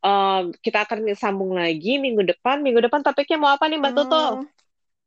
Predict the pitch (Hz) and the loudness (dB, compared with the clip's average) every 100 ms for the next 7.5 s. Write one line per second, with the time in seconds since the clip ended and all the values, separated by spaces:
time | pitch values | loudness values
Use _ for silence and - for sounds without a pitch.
0 | - _ _ - _ 370 - 214 220 247 | -20 _ _ -20 _ -14 -10 -8 -8 -8
1 | 294 254 - 302 349 - 196 - _ - | -6 -4 2 2 2 0 -2 -4 _ -8
2 | 226 220 214 220 269 311 285 302 302 269 | -4 -2 -2 -2 -2 -2 -2 0 0 0
3 | - 233 226 214 214 220 _ _ _ _ | -2 -4 -2 -2 -4 -6 _ _ _ _
4 | - 226 220 220 220 220 220 226 - 160 | -10 -4 -2 -2 -2 -4 -6 -10 -10 -8
5 | 202 185 - - 214 208 214 214 196 202 | -6 -6 -10 -12 -8 -6 -8 -8 -10 -8
6 | 247 254 269 - 262 254 233 208 214 214 | -6 -6 -6 -2 -2 -2 -4 -8 -8 -8
7 | 202 202 202 208 | -6 -6 -6 -8